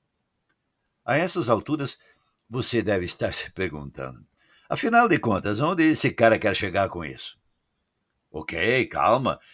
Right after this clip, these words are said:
eu vou responder, mas antes, peço que não se irrite, porque pode dificultar o raciocínio lógico e a pessoa irritada entra em estados de ciclo vicioso,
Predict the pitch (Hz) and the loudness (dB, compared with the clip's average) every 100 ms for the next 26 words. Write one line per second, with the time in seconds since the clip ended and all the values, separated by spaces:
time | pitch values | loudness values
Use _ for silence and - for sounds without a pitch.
0 | _ - 95 69 65 117 135 160 - 151 | _ -6 -6 -6 -6 -2 0 -2 -2 -2
1 | 120 107 - 113 110 143 165 95 76 - | 0 -2 -2 -4 0 0 0 -4 -12 -14
2 | _ _ _ _ _ _ 131 131 127 - | _ _ _ _ _ _ -4 -4 -6 -6
3 | 110 92 92 - 92 80 76 - - - | -6 -4 -6 -8 -10 -10 -14 -16 -20 -20
4 | _ _ _ _ _ _ _ _ - 113 | _ _ _ _ _ _ _ _ -6 -2
5 | 135 - _ _ _ _ 147 147 139 135 | -2 -4 _ _ _ _ 0 0 -6 -10
6 | 147 135 110 143 135 110 101 104 113 113 | -8 -6 0 2 2 0 0 -4 -6 -6
7 | 95 95 113 95 67 - 60 - _ _ | -4 -2 -2 -2 -8 -14 -18 -20 _ _
8 | _ 85 101 110 107 117 117 127 135 123 | _ -6 -4 -2 0 2 2 2 -2 -2
9 | 113 120 113 101 95 110 104 92 87 82 | 0 0 0 0 0 -2 -4 -6 -6 -6
10 | 78 - 87 71 67 67 65 - - - | -8 -4 -2 -2 -6 -12 -10 -6 -4 -4
11 | - 87 85 78 - 113 - 82 71 73 | -6 -10 -10 -6 -4 -6 -8 -10 -8 -4
12 | - 135 165 113 73 | -2 0 0 -2 -6